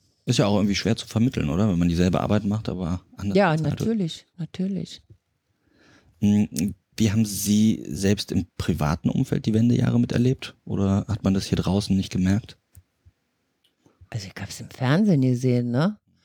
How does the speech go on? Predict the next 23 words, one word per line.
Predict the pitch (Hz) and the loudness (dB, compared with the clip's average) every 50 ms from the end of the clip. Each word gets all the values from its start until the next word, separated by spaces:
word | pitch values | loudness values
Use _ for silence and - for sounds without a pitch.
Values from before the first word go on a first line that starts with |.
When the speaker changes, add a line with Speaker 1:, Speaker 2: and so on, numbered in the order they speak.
| _ _ _ _ - | _ _ _ _ -8
Speaker 2:
Ich | - | -6
hab | 151 143 - - | -6 -4 -2 0
erst | 135 139 - | -2 0 0
gedacht, | - 139 - 143 135 127 - - | -2 0 0 0 -2 -2 -2 -4
"Oh, | - 131 | -4 -2
die | 120 123 | 0 0
jetzt | 123 123 123 - - - | 0 0 0 -2 -6 -4
veralbern | - 170 - - 139 143 143 156 160 156 | -2 0 2 4 2 2 2 2 2 2
sie | 139 135 127 | 2 0 0
dich | 123 120 117 - - | 0 -2 -2 -4 -2
aber." | - 120 117 127 127 123 123 - _ _ _ - - - - - - _ _ _ | -2 -2 0 0 0 -2 -2 -4 _ _ _ -20 -20 -20 -20 -20 -20 _ _ _
Weil | - 135 139 123 101 - - - - - _ _ _ _ _ _ _ _ _ _ _ _ _ _ _ _ _ _ _ _ _ | -4 0 0 0 0 -2 -4 -8 -18 -20 _ _ _ _ _ _ _ _ _ _ _ _ _ _ _ _ _ _ _ _ _
mein | - 135 139 131 | -4 -2 0 2
Leben | 135 139 147 156 170 160 | 4 4 2 2 2 2
lang | 156 160 175 185 | 2 2 0 0
stand | - - - 143 139 143 139 - | -4 -4 -2 0 0 0 0 -2
diese | 156 143 143 143 | -4 -2 -2 0
Mauer | 143 143 143 160 170 170 147 131 | 0 0 0 2 2 2 2 2
da. | - 127 143 180 - | 4 4 4 4 2
<laughs> | - - - - - - - - | 2 -2 -4 -4 -6 -8 -6 -2
Speaker 1:
Mhm. | - 87 87 92 104 - - - - - - - - - - - - _ _ _ _ _ | 0 0 2 0 -2 -4 -10 -18 -18 -16 -16 -16 -16 -16 -16 -18 -20 _ _ _ _ _
Speaker 2:
Ja, | - 151 175 151 147 | -2 0 0 0 0
und | 139 - 127 131 123 - | 0 -2 -4 -6 -8 -10